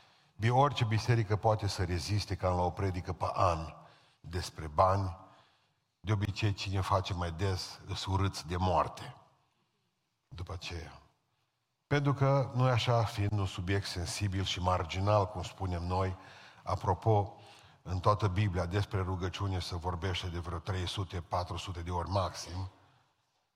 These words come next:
despre bani se vorbește de două mii șase sute douăzeci și unu de ori în Biblie.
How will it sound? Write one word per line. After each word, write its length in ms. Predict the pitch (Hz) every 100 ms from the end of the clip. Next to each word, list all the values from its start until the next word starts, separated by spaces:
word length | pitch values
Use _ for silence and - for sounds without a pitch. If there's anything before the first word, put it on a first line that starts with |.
| - 90
despre 360 | 90 98 - 92
bani 580 | 85 107 104 101 90 - - - _ _ _
se 180 | - -
vorbește 520 | 85 87 82 92 -
de 160 | 85 82
două 340 | 80 101 101
mii 220 | 101 101 92
șase 400 | - 98 90 92
sute 320 | - 92 87
douăzeci 500 | 80 87 87 80 80
și 140 | -
unu 220 | 85 87
de 120 | 80 80
ori 400 | 78 80 78 76
în 60 |
Biblie. 460 | 73 78 - -